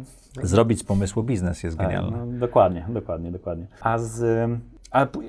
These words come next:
Speaker 2: no i tak stwierdziliśmy: "No dobra, w sumie okej, czemu nie?" I wziąłem chłopaków, e, i wtedy jeszcze jedną dziewczynę z I B M-u. E, "Słuchajcie, jest pomysł, zróbmy to tak". Oczywiście wtedy były plany, prezentacje, z-, dzielimy się porówno, tutaj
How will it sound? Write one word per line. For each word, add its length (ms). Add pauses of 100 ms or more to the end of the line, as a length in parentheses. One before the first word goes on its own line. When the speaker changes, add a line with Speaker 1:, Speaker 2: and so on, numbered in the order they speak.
Speaker 2:
no 100
i 80
tak 160
stwierdziliśmy: 360
"No 80
dobra, 260
w 60
sumie 240 (160)
okej, 240
czemu 200
nie?" 180 (360)
I 40
wziąłem 220
chłopaków, 680
e, 460
i 80
wtedy 180
jeszcze 200
jedną 200
dziewczynę 340
z 60 (120)
I 40
B 80
M-u. 260 (180)
E, 180
"Słuchajcie, 360
jest 180
pomysł, 360
zróbmy 260
to 100
tak". 380
Oczywiście 280
wtedy 180
były 140
plany, 340
prezentacje, 640
z-, 120 (120)
dzielimy 260
się 120
porówno, 580
tutaj 420